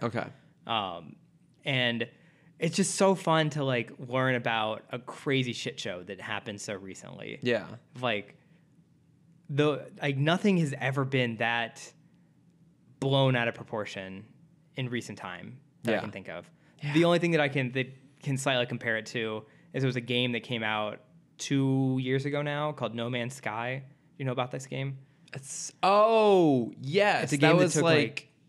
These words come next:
Speaker 1: the game with, it was, like, an infinite expanding universe.
Speaker 2: Mm-hmm. Yeah, it was a, a, yeah, infinitely expanding auto-generated universe,
Speaker 1: Mm-hmm.
Speaker 2: um, that took, like, eight or ten years to make. It had its own,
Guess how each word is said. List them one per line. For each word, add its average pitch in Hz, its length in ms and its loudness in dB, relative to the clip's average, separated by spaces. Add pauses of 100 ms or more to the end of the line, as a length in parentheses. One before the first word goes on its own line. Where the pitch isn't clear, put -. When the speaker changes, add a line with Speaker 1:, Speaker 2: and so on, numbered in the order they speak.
(160)
Speaker 1:
the 139 220 0
game 147 300 0
with, 123 180 -2
it 123 60 -8
was, 123 120 -4
like, 120 80 -6
an 117 80 -6
infinite 143 360 0
expanding 127 460 0
universe. 135 420 2
Speaker 2:
Mm-hmm. 127 240 2 (260)
Yeah, 120 320 -2
it - 40 -8
was 120 140 -4
a, 127 60 2
a, 113 420 -2
yeah, 107 220 -6
infinitely 139 320 -2
expanding 120 480 -2
auto-generated 110 760 -4
universe, - 420 -14
Speaker 1:
Mm-hmm. - 600 -8
Speaker 2:
um, 98 480 -4 (100)
that 123 200 -4
took, 131 220 -2
like, 110 340 -2
eight 147 180 0
or 139 80 2
ten 131 240 -4
years 110 280 -2
to 113 100 -10
make. 123 360 0
It 123 80 -6
had 117 140 -2
its 117 160 -4
own, 113 260 -6